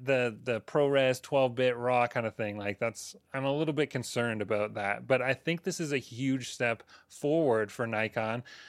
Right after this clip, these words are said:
but they just need to pay a little bit more attention to what the filmmaking, uh, the filmmaking community actually really wants, and that's great dynamic range. And I don't think we're quite there yet. But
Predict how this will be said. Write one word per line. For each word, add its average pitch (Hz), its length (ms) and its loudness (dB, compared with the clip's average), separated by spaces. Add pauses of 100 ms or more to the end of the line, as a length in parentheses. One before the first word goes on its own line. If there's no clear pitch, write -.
(140)
but 131 80 -2
they 131 120 4
just 131 200 -4
need 143 100 -2
to 131 80 2
pay 123 300 -2
a 117 100 2
little 127 220 0
bit 123 120 0
more 117 200 0
attention 117 520 -6
to 117 280 -4
what 113 320 0
the 127 80 -2
filmmaking, 113 720 -4 (400)
uh, 95 400 -8 (600)
the 120 300 -4
filmmaking 139 600 -2
community 127 640 -2
actually 113 440 -4
really 110 280 0
wants, 110 420 -2 (320)
and 113 120 -4
that's 110 200 0
great 117 260 0
dynamic 107 460 -4
range. 117 420 0 (240)
And 107 100 -4
I 107 60 0
don't 113 300 0
think 117 180 -4
we're 110 100 0
quite 117 520 -2
there 110 200 2
yet. 110 380 0 (180)
But 127 160 2